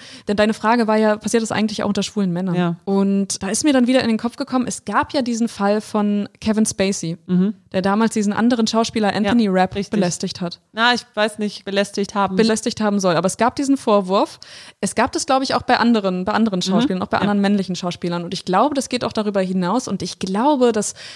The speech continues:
Speaker 2: Da
Speaker 1: also
Speaker 2: wird
Speaker 1: warum
Speaker 2: die Dunkelziffer
Speaker 1: sollten
Speaker 2: wahrscheinlich noch,
Speaker 1: Ja,
Speaker 2: noch höher
Speaker 1: das glaube ich
Speaker 2: sein.
Speaker 1: auch. Also warum sollte das bei Männern anders sein und bei schwulen Männern anders sein?
Speaker 2: Mhm.
Speaker 1: Das hat, ist ja keine Frage der Sexualität, das ist eine Frage, obwohl es ist eine Frage der
Speaker 2: Ja.
Speaker 1: Sexualität, aber nicht
Speaker 2: Ja.
Speaker 1: eine der Art der Sexualität.
Speaker 2: Ja,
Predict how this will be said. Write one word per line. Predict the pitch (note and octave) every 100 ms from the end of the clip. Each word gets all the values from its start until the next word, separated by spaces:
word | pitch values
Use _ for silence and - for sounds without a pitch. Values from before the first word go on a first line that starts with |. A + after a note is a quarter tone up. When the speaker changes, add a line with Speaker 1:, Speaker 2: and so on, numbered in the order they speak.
| -
Speaker 2:
Da | -
Speaker 1:
also | F3+ F#3
Speaker 2:
wird |
Speaker 1:
warum | G#3+ A#3+
Speaker 2:
die | G#3+
Dunkelziffer | G#3 A3+ G3+ G#3 G#3
Speaker 1:
sollten |
Speaker 2:
wahrscheinlich | F3+ - F#3 F#3
noch, | F#3 F3+ E3+ E3
Speaker 1:
Ja, | F#3
Speaker 2:
noch | F3+
höher | F3+
Speaker 1:
das | E3+
glaube | G#3 E3
ich | E3+
Speaker 2:
sein. |
Speaker 1:
auch. | E3+ F3 - _ _ -
Also | F#3+ F#3
warum | A3 A#3+
sollte | G#3+ G3
das | G#3+ A#3
bei | A3+ G3+ G3
Männern | G3 A#3 A#3
anders | G#3 G#3 F#3+ E3
sein | E3+ E3 F3+ -
und | F#3
bei | F#3
schwulen | F3+ - F#3+
Männern | F3+ F3 E3
anders | E3+ F3
sein? | F3
Speaker 2:
Mhm. |
Speaker 1:
Das | F3
hat, | G#3
ist | G3+
ja | G#3
keine | G#3 G3
Frage | - G3+ G#3+
der | F#3
Sexualität, | G3 - F#3 F3 G#3
das | F#3
ist | F3+ -
eine | F#3
Frage, | F3 F#3+ F#3 - -
obwohl | - G3 B3
es | F#3+
ist | A#3
eine | F#3 F#3
Frage | - F3+
der | F3
Speaker 2:
Ja. |
Speaker 1:
Sexualität, | F3+ F#3+ F#3 E3+ - - - -
aber | F#3
nicht | F#3 F#3+
Speaker 2:
Ja. | F#3
Speaker 1:
eine | F#3+
der | F#3 F#3
Art | G#3+
der | E3+
Sexualität. | E3 E3 - D#3+ E3+ E3
Speaker 2:
Ja, | F#3 F3